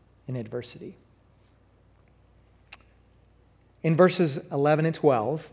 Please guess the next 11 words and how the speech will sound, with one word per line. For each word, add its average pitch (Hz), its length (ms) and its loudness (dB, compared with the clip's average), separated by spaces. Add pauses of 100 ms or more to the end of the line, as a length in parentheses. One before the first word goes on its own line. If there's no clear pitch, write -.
of 123 80 -14
chapter 117 340 -8
seven, 117 400 -10 (1300)
he - 160 2
observes 151 680 4
that 135 220 -2
wisdom 139 400 2
is 113 120 -8
a 107 40 -10
valuable 110 540 -6
asset. - 500 -12